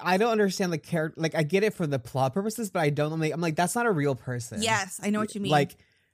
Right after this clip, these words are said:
Speaker 1: especially, like, a lot of the side characters are like, oh, like, the characters, like, bully the main character or, like, you know, like, that sort of have to, like,
Speaker 2: Yeah,
Speaker 1: push
Speaker 2: yeah,
Speaker 1: the
Speaker 2: yeah, yeah.
Speaker 1: plot. I'm like, "No one's, no one is like that. No one, like, that's not a real, that's not a real thing." Like
Speaker 2: The re-,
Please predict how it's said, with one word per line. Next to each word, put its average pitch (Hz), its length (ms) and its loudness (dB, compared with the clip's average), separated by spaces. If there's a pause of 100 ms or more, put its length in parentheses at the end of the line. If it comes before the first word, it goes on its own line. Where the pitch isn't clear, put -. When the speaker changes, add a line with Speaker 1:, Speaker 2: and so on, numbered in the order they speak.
(180)
Speaker 1:
especially, 180 420 2
like, 220 80 0
a 185 60 0
lot 160 180 4
of - 20 2
the 151 80 0
side 208 220 2
characters 190 460 0
are 156 40 0
like, 143 220 0
oh, 143 100 2
like, 139 200 0
the 151 80 -4
characters, 151 400 0
like, 135 120 0 (120)
bully 139 320 2
the 135 100 0
main 127 220 -2
character 131 720 0
or, 127 80 0
like, 120 300 -4 (320)
you 160 80 -2
know, 151 80 2
like, 127 220 -2
that 135 180 0
sort 160 180 -2
of 156 60 -2
have 151 80 -2
to, 147 80 -4
like, 127 140 -2
Speaker 2:
Yeah, 208 80 0
Speaker 1:
push - 100 2
Speaker 2:
yeah, 185 60 0
Speaker 1:
the - 40 -2
Speaker 2:
yeah, 180 60 -2
yeah. 180 80 -4
Speaker 1:
plot. 139 180 0
I'm 175 140 2
like, 202 140 2
"No 185 180 2
one's, 247 320 -2
no 165 180 2
one 285 180 0
is 160 160 -2
like 131 280 -2
that. 101 340 -8
No 151 220 0
one, 185 180 -2
like, 151 140 -2
that's 185 240 -2
not 233 120 -2
a 202 80 -2
real, 135 560 -2 (240)
that's 170 140 -10
not 254 100 -4
a 240 60 -4
real 143 160 0
thing." 107 480 -8
Like 131 140 -6
Speaker 2:
The 220 80 -10
re-, 226 100 -6